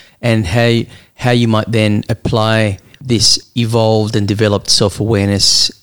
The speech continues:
in your daily lived experience and what impact that has,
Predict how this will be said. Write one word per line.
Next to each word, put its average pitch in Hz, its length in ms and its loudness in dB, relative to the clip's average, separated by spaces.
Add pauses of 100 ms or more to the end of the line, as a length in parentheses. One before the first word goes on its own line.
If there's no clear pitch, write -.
in 101 480 0 (340)
your 113 240 2
daily 101 680 0
lived 107 440 -2
experience - 800 0 (500)
and 120 100 -2
what 113 180 2
impact 113 380 -2
that 101 120 0
has, 123 560 0